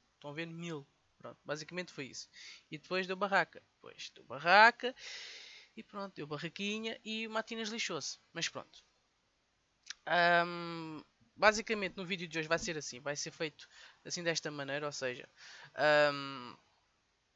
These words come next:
vou estar, ahm, a fazer assim, estas apostas arriscadas,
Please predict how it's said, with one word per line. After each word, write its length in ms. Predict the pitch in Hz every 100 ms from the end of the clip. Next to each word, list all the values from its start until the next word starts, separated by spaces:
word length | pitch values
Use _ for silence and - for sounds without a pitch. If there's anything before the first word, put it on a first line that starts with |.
| _ _ - -
vou 180 | 147 180
estar, 340 | - 165 143 120
ahm, 760 | 135 139 135 135 127 123 113 -
a 80 | -
fazer 300 | 175 165 160
assim, 400 | 151 143 143 175
estas 260 | 143 151 147
apostas 360 | 147 147 143
arriscadas, 640 | 143 139 - 127 131 165